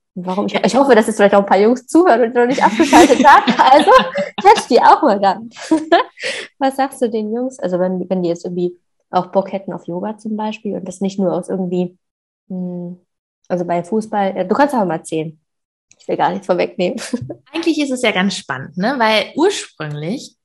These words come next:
Speaker 2: das Yoga aus, aus Indien, als es da so entstand, das war ja nur für Männer vorbehalten. Also Frauen durften das früher gar nicht machen. Und dann kam das so in die westliche Welt und dann wurde auf einmal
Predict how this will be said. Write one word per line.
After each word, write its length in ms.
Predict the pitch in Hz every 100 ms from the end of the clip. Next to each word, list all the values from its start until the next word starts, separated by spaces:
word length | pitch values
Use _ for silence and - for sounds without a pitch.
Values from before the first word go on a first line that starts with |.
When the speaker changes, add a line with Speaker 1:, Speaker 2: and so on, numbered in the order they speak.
| _
Speaker 2:
das 300 | 190 185 -
Yoga 400 | 196 196 175 175
aus, 180 | 175 -
aus 200 | 175 -
Indien, 380 | 240 269 226 185
als 160 | 185
es 140 | 180 -
da 160 | 165
so 80 | 160
entstand, 640 | 175 180 - 185 247 254
das 140 | 208 202
war 100 | 185
ja 80 | 185
nur 140 | 202
für 160 | 196 196
Männer 380 | 226 294 160 -
vorbehalten. 680 | - 160 156 160 - 175 180
Also 200 | 180 180
Frauen 420 | - 185 190 185
durften 420 | 233 233 - 160
das 160 | 160 -
früher 320 | - 160 151
gar 180 | - 175
nicht 200 | 180 -
machen. 360 | - 214 269 _ - - - -
Und 180 | 190 175
dann 200 | 180 202
kam 260 | 196 190
das 180 | 190 190
so 100 | 185
in 80 | 175
die 80 | 175
westliche 460 | 175 - 175 160
Welt 320 | 160 185 240
und 220 | - 180 180
dann 640 | 170 180 180 185 185 185 190
wurde 260 | 185 180
auf 80 | -
einmal 520 | - 175 180 180 196